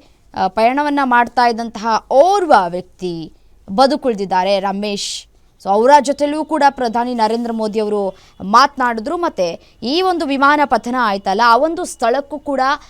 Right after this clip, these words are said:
ಆ, ಭೇಟಿಯನ್ನ ಕೂಡ ಕೊಟ್ಟು ಹೇಗಾಯ್ತು, ಆ, ಘಟನೆ ಅನ್ನೋದರ ಕುರಿತು ಮಾಹಿತಿಯನ್ನ ಕೂಡ ಖುದ್ದು, ಆ, ಪ್ರಧಾನಿ ನರೇಂದ್ರ ಮೋದಿ ಅವರು, ಆ, ಕಲೆ ಹಾಕಿದ್ರು. ಈಗ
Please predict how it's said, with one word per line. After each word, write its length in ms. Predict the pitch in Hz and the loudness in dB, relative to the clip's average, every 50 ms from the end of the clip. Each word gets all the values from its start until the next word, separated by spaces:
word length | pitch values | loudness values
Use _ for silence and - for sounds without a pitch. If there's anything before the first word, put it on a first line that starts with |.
| - - - | -20 -14 -10
ಆ, 60 | 220 190 | -8 -8
ಭೇಟಿಯನ್ನ 560 | 190 175 240 247 277 - 302 294 277 269 262 233 | -2 4 4 4 4 4 2 -2 -2 0 -2 -4
ಕೂಡ 200 | 233 - 240 226 220 | -4 -2 -2 -2 -2
ಕೊಟ್ಟು 500 | 214 - 226 220 220 - - 302 311 302 | -2 -2 -4 -4 -4 -6 -6 -4 -4 -4
ಹೇಗಾಯ್ತು, 880 | 294 - 196 214 240 208 233 233 262 302 330 320 - 330 320 302 277 | -4 -2 -2 -2 0 2 2 4 4 2 0 -2 -4 -4 -2 -2 -2
ಆ, 340 | - - - - _ - 208 | -4 -6 -10 -14 _ -4 -4
ಘಟನೆ 520 | 214 - 233 233 226 233 220 214 202 196 - | -2 -2 -4 -6 -4 -4 -4 -4 -4 -6 -4
ಅನ್ನೋದರ 420 | - 202 247 254 247 240 226 226 220 | -4 -4 -4 -4 -4 -2 0 0 0
ಕುರಿತು 520 | 214 - 220 208 202 196 277 320 359 339 - - - _ - | 0 0 -4 -6 -4 -2 -2 -2 -2 -2 -6 -12 -18 _ 2
ಮಾಹಿತಿಯನ್ನ 560 | 214 254 285 277 254 285 262 - 254 254 247 226 220 | 4 4 4 4 2 -2 -2 -2 -2 -2 0 0 -2
ಕೂಡ 240 | 214 - 233 220 214 208 | 0 0 0 0 2 0
ಖುದ್ದು, 540 | - - 254 269 262 254 330 277 214 - - - _ _ - | 0 -2 -4 -4 -4 -2 -2 0 -2 -2 -4 -12 _ _ -6
ಆ, 80 | 247 - | -6 -2
ಪ್ರಧಾನಿ 460 | - 226 220 220 240 254 254 254 233 | -2 -2 -2 -2 -4 -6 -6 -6 -4
ನರೇಂದ್ರ 380 | 220 214 226 240 240 226 226 | -4 -4 -2 -4 -4 -4 -6
ಮೋದಿ 300 | 220 220 214 208 202 208 | -6 -6 -8 -8 -6 -6
ಅವರು, 320 | 208 202 196 196 190 190 185 | -6 -6 -6 -6 -6 -8 -8
ಆ, 340 | - - _ _ _ - 190 | -10 -14 _ _ _ -10 -10
ಕಲೆ 240 | 190 - 208 202 214 | -6 -4 -2 -2 -2
ಹಾಕಿದ್ರು. 460 | 202 208 208 202 - 233 208 262 320 | -2 -2 -4 -6 -6 -8 -8 -6 -6
ಈಗ 440 | 330 254 233 330 370 415 440 359 269 | -6 -4 0 2 4 4 4 4 2